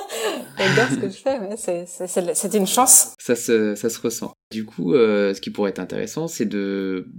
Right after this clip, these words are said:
Speaker 2: de voir un petit peu comment tu, tu as senti évoluer le design U X, qui d'ailleurs ne s'appelait pas comme ça au début, euh, au cours de ces, euh, de ces, euh, quinze, vingt dernières années. Euh, co-, comment est-ce que t'as vu ça évoluer ?
Speaker 1: Ouais, je, je vais rien vous apprendre. Enfin, j'ai vu ce que tout le monde a vu, hein. Euh,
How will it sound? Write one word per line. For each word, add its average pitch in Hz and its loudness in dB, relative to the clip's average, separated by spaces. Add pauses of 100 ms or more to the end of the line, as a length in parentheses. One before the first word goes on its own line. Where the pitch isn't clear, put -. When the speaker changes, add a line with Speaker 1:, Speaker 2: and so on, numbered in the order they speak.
(380)
Speaker 2:
de 110 -2
voir 131 2
un 120 2
petit 107 -6
peu 127 -4
comment 107 0
tu, 104 -2
tu 110 2
as 110 6
senti 135 0
évoluer 127 2 (100)
le 104 0
design 113 6
U 117 6
X, 185 4
qui 110 2
d'ailleurs 101 6
ne 104 4
s'appelait 98 -2
pas 151 -4
comme 95 -6
ça 110 -4
au 95 -2
début, 90 -8 (400)
euh, 95 2
au 98 -2
cours 127 -2
de 104 2
ces, 98 -2
euh, 90 -2
de - -14
ces, - -6
euh, - -4 (160)
quinze, 113 -2
vingt 117 0
dernières 104 2
années. 120 -2
Euh, 92 -6 (360)
co-, - -10
comment 120 0
est-ce 143 -4
que - -2
t'as 107 0
vu 104 -4
ça 117 -2
évoluer ? 117 0 (180)
Speaker 1:
Ouais, 220 2
je, 175 -4
je 170 -10
vais 190 6
rien 180 4
vous 175 -6
apprendre. 185 -6
Enfin, 190 -10
j'ai 165 -4
vu 175 -4
ce 196 -8
que 165 -12
tout 165 -10
le 165 -8
monde 165 -10
a 165 -4
vu, 214 -8
hein. 196 -10
Euh, 156 -12